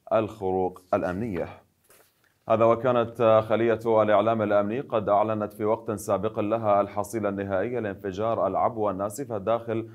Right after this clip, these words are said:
عجلة قرب مدخل مدينة كربلاء المقدسة. وقالت الخلية في بيان أن انفجار العبوة الناسفة داخل عجلة نوع جنبي قرب السيطرة الرئيسية قرب مدخل مدينة كربلاء المقدسة أسفر عن استشهاد اثنا عشر مواطنا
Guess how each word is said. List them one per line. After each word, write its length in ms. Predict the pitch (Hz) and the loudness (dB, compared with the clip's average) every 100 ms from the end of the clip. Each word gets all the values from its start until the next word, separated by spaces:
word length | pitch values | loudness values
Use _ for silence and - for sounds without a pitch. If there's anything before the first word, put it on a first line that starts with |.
| - _ _ - | -20 _ _ 0
عجلة 480 | 95 127 127 110 | 4 4 4 2
قرب 340 | 104 123 113 98 | 2 2 -2 0
مدخل 640 | 101 123 - 117 107 101 | 0 -2 -4 -4 -2 -2
مدينة 380 | 98 98 117 104 | -4 -4 -4 -6
كربلاء 540 | - 104 92 98 113 | -4 -4 0 2 2
المقدسة. 720 | 101 95 113 113 98 98 90 - _ _ | 0 -4 -6 -4 -4 -2 -6 -6 _ _
وقالت 400 | - - 123 110 | -12 0 2 2
الخلية 360 | 110 98 101 117 | -2 -4 -2 -2
في 280 | 113 101 104 | -2 -6 -6
بيان 400 | 90 107 135 113 | -2 -4 -4 -6
أن 160 | 107 | -4
انفجار 540 | 101 101 98 107 113 92 | -6 -8 -4 0 2 2
العبوة 360 | 92 110 107 | 2 2 2
الناسفة 420 | 95 110 110 120 107 | -2 -4 -8 -10 -2
داخل 400 | 110 110 107 85 | 0 0 0 2
عجلة 400 | 107 110 104 92 | 2 0 -4 -4
نوع 260 | 110 104 | -4 -6
جنبي 640 | 95 120 123 101 120 - _ _ _ | -6 -8 -6 -6 -6 -10 _ _ _
قرب 240 | 131 120 113 | 0 2 6
السيطرة 640 | 107 110 110 123 120 104 | 6 6 2 -2 0 0
الرئيسية 480 | 101 92 98 117 139 | 2 0 -2 -4 -6
قرب 260 | 139 120 104 | -4 -2 0
مدخل 360 | 107 110 110 | -2 -4 -6
مدينة 300 | 101 98 110 | -4 -4 -4
كربلاء 460 | 107 107 95 104 104 | -4 -4 0 4 2
المقدسة 720 | 95 98 135 117 107 107 95 | 0 -6 -4 -2 -2 0 0
أسفر 320 | 117 - 110 | 0 -4 -2
عن 240 | 107 123 104 | -2 -2 -6
استشهاد 520 | 101 107 107 110 101 | -8 -10 -6 -6 -4
اثنا 200 | 95 101 | -6 -4
عشر 360 | 80 107 101 92 | -4 -4 -4 -4
مواطنا 600 | 92 117 131 117 107 | -4 -6 -4 -2 -2